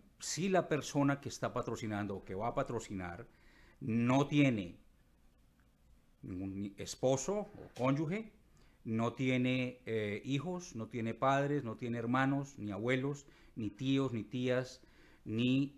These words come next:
am, sobrinos o sobrinas que sean ciudadanos canadienses, eh, registrados como nativos y indios nativos,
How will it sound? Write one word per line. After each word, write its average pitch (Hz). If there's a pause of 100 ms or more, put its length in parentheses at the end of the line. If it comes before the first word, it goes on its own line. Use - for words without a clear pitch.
am, 95 (760)
sobrinos 127
o 127
sobrinas 110 (340)
que 107
sean 120
ciudadanos 107
canadienses, 131 (560)
eh, 101
registrados 110
como 95 (920)
nativos 139 (100)
y 110
indios 131
nativos, 135